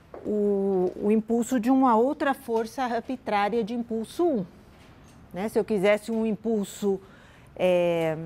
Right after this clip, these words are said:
qualquer, eu multiplico pela constante impulso três, multiplico esta por três. Tá? Então, eu tenho aqui uma família de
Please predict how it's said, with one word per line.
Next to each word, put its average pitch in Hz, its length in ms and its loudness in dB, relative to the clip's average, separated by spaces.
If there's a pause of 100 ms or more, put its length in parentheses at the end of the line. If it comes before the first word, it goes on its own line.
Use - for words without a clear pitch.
(400)
qualquer, 233 600 2
eu 370 80 -4
multiplico 330 760 -4 (160)
pela 254 220 0
constante 233 840 -8 (300)
impulso 226 520 -4
três, 262 640 0
multiplico 226 640 -4
esta 202 280 -2
por 208 200 -12
três. - 600 -12 (560)
Tá? 277 160 2
Então, 320 180 0
eu 349 120 2
tenho 330 260 2
aqui 269 280 -2
uma 302 160 2
família 311 920 2 (840)
de 254 560 2